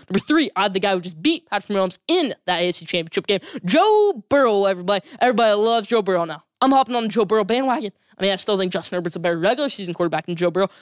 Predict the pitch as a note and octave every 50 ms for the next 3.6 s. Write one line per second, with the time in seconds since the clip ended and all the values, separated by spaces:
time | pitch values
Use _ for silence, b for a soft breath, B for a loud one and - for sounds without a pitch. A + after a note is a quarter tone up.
0 | B B - D4+ D#4 - D#4 F4+ F4+ C#4+ B3+ G3 F#3+ G#3+ B3 C4 A3+ C#4 A#3 E3+
1 | F3+ A#3 B3 A3 C4+ B3+ A#3+ - - A3 G3 A#3+ A#3+ A3 A3+ G3+ G#3 G3+ - A3+
2 | G#3 F3 E3+ - - F3 D#3+ D3+ - F3+ F#3+ - F#3 F#3 F#3 F3+ F3 - - D#3+
3 | - - - - - - - D#3+ - - -